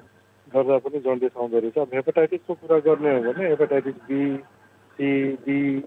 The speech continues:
ई, ए, यिनीहरू पनि हुन्, अरू अरू पनि hepatitis हुन्, autoimmune hepatitis, अ, नन अल्कोहलिक स्टियाटो hepatitis, alcohol खाएर hepatitis हुने, अ, अरू पनि अब congenital डि-, मतलब, अ,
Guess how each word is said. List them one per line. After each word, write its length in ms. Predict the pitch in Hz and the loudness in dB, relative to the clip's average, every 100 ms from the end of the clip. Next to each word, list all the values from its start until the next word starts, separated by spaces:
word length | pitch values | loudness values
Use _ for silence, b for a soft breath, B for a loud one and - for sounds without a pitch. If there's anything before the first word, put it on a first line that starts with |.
| - | -8
ई, 360 | 143 143 139 139 - | -6 -4 -4 -6 0
ए, 420 | 139 139 135 139 - _ _ _ 165 | 4 6 4 0 -6 _ _ _ -2
यिनीहरू 260 | 165 165 | 2 2
पनि 300 | 160 180 165 | 2 0 0
हुन्, 180 | 117 123 | -2 -4
अरू 340 | 139 160 196 196 | -2 2 4 4
अरू 140 | 190 | 4
पनि 200 | 196 190 | 2 2
hepatitis 540 | 143 147 143 135 135 127 | 2 2 2 0 -2 -6
हुन्, 120 | 120 127 _ _ _ _ _ 139 | -8 -10 _ _ _ _ _ -2
autoimmune 460 | 135 139 139 143 139 | 0 0 0 -4 -4
hepatitis, 680 | 135 131 127 120 - 123 | -2 0 0 0 -2 -6
अ, 960 | 127 - _ _ _ _ _ _ _ 127 120 120 117 117 | -6 -6 _ _ _ _ _ _ _ -12 -10 -8 -8 -4
नन 260 | 135 139 | 0 0
अल्कोहलिक 480 | 131 131 131 131 143 139 | 0 0 0 0 -2 -6
स्टियाटो 440 | - 131 127 143 | -4 2 2 2
hepatitis, 600 | 135 127 127 120 131 123 | 0 -2 -2 -2 -2 -4
alcohol 420 | 151 139 147 143 | -6 -2 0 0
खाएर 320 | 135 135 135 139 | -2 0 2 4
hepatitis 600 | 127 127 131 127 120 131 117 | 2 0 0 0 -2 -10 -14
हुने, 280 | 113 120 131 - _ _ _ _ _ 127 | -14 -18 -20 -20 _ _ _ _ _ -20
अ, 380 | 123 120 113 110 110 - _ - _ _ 139 127 143 165 | -12 -10 -10 -12 -18 -20 _ -20 _ _ -6 0 0 2
अरू 180 | 156 160 | 2 2
पनि 240 | 156 151 151 | 0 2 2
अब 160 | 139 | 0
congenital 640 | 135 143 139 135 135 139 127 | 0 0 0 0 2 0 -2
डि-, 400 | 139 - _ 127 | -6 -10 _ -10
मतलब, 220 | - 131 | -4 -2
अ, 420 | 123 123 120 113 | 0 2 2 0